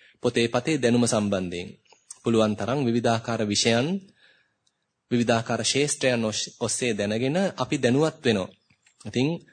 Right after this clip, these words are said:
වර්තමානයේ විවිධාකාර ශාස්ත්‍රයන් තියෙනවා. විද්‍යා දැනුම පැත්ත තියෙනවා,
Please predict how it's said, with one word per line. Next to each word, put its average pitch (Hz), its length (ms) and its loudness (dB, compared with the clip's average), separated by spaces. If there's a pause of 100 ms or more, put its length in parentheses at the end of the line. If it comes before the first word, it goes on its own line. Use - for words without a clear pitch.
වර්තමානයේ 113 680 0
විවිධාකාර 131 600 0
ශාස්ත්‍රයන් 139 560 0
තියෙනවා. 95 380 -2 (920)
විද්‍යා 113 360 2
දැනුම 110 260 2
පැත්ත 107 280 -4
තියෙනවා, 147 460 0